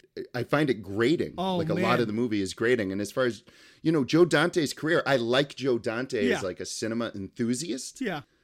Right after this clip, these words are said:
Speaker 1: But I don't like a lot of his work. <laughs> So it's kinda interesting. Like, he, I don't think he's a particularly great director. And I don't think that The Bur-, The Burbs is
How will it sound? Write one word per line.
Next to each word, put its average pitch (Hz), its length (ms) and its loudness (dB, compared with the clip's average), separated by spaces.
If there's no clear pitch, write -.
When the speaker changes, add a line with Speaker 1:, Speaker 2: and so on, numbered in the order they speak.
Speaker 1:
But 135 100 2
I 139 80 0
don't 214 260 -2
like 160 460 0
a 135 80 2
lot 120 340 2
of 139 80 2
his 117 160 0
work. - 500 -2
<laughs> 1077 40 -16
So 156 200 2
it's 143 120 2
kinda 180 320 2
interesting. 113 580 -2
Like, 101 220 -4
he, 139 240 -8
I 123 140 2
don't 139 360 0
think 131 200 -4
he's 127 180 -4
a 127 60 -6
particularly 113 460 -6
great 101 360 -2
director. 107 540 -6
And 104 180 -4
I 104 100 -2
don't 123 300 0
think 127 200 -2
that 107 120 -14
The - 60 -6
Bur-, 113 340 -4
The 143 100 6
Burbs 165 340 4
is 123 300 -2